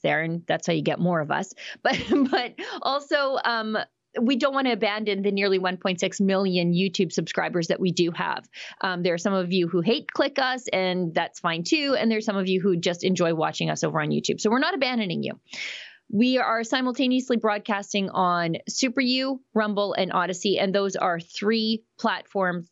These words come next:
that describe themselves as politically neutral. They don't care about their politics, and I don't know about their politics, and I think that's how it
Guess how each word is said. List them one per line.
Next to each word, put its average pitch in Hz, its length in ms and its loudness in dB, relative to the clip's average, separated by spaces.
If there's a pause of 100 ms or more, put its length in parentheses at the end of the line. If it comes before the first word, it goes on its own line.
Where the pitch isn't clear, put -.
that 175 240 0
describe 202 360 -2
themselves 185 520 -2
as 180 180 -2
politically 208 520 0
neutral. 175 340 2
They 196 120 2
don't 208 200 -2
care 196 160 2
about 180 180 -2
their 185 100 0
politics, 180 540 -4
and 165 160 0
I 202 100 -4
don't 214 200 -2
know 190 180 2
about 240 240 0
their 233 100 2
politics, 233 480 -2
and 185 80 0
I 175 60 0
think 254 200 -2
that's - 200 -2
how 190 180 -2
it 175 200 -2